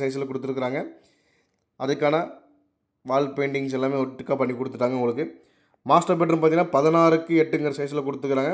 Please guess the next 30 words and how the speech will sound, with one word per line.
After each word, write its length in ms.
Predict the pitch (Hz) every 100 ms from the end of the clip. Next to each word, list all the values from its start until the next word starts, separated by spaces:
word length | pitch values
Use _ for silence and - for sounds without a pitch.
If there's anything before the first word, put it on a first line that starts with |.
| 170
உள்ளே 160 | 156 147
அட்டாச்டு 340 | 139 143 135 135
பாத்ரூம் 280 | 135 131 127
வர்ற 120 | 127 127
மாதிரி. 180 | 127 156 - - _ _ _ _ _
ஃபால் 260 | 139 160 165
சீலிங், 280 | 160 165 170 -
செங்கல் 320 | 151 165 165
கட்டடம் 360 | 147 147 151 131
எல்லாமே 260 | 143 151 156
உங்களுக்கு 260 | 147 170 180 - _ _ _ _ _ _ _ _ _
பர்ஃபெக்டான 500 | 135 139 160 151 160 165
ஃபினிஷிங்கில் 400 | 156 156 156 156
ரெடியா 220 | 139 151 151
இருக்குதுங்க 280 | 135 139
இந்த 100 | 135 139
வீடு 100 | 135
சேல்ஸுக்கு. 360 | 143 135 135 160 160 131
இந்த 100 | 139
வீடு 140 | 175 165
கரெக்டா 220 | 156 170 160
எங்கே 160 | 165 165
லொக்கேஷன் 400 | 156 180 175 160 160
ஆகிருக்குன்னு 320 | 151 151 143
பார்த்தீங்கன்னா 320 | 139 139 165 - - _ _ _ _ 135
நம்ம 160 | 147 143
திருப்பூர் 400 | 185 196 180 202 - - - _ _ _ _ _ _
பி 80 | 180 190
என் 100 | 190 175
ரோடுங்க. 260 | 165 165